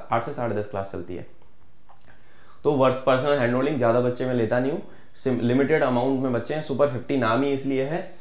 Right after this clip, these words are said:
उस batch का नाम क्या है? super fifty। super fifty इसलिए कि उसमें पचास ही बच्चे पढ़ाऊंगा मैं एक time पे maximum। super fifty है,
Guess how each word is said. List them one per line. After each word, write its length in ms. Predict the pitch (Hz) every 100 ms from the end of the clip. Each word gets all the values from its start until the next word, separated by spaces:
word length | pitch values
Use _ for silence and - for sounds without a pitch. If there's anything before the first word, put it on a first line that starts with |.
| - -
उस 120 | 123
batch 200 | 113 131 -
का 80 |
नाम 220 | 143 143 143
क्या 120 | 156
है? 100 | 180
super 240 | 160 123
fifty। 320 | 117 104 - 120
super 260 | 135 151
fifty 260 | 143 123 147
इसलिए 240 | 135 147
कि 60 | 151
उसमें 160 | 160 165
पचास 340 | 151 139 143
ही 60 | 147
बच्चे 220 | 131 131
पढ़ाऊंगा 340 | 120 107 117
मैं 120 | 151 131
एक 140 | 113
time 200 | 101 95
पे 160 | - - - - - - - - -
maximum। 440 | 107 107 - 92 - - - - - -
super 280 | - 131 147
fifty 260 | 135 117 143
है, 140 | 139